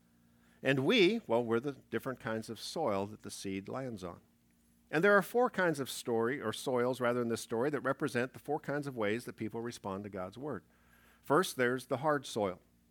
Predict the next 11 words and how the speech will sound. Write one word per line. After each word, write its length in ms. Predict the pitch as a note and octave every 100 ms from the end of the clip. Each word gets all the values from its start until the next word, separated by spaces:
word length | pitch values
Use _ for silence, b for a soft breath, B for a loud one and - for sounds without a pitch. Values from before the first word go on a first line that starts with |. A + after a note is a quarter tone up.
| _ _ _ _ _ _ _ -
That 160 | C3+
represents 540 | C#3 C#3 B2+ B2 C#3+ -
the 100 | B2
individuals 540 | B2 A#2+ A#2+ D#3+ B2
that 200 | B2 A#2 - B B B -
they 160 | C3+
hear 380 | C#3+ F3 G3+ G#3 - B2+
God's 320 | A#2 A2 G#2+
word, 300 | A2 C#3+ C#3+
but 140 | C#3+
before 680 | C3+ B2+ F3+ G3 G#3+ A3 G#3+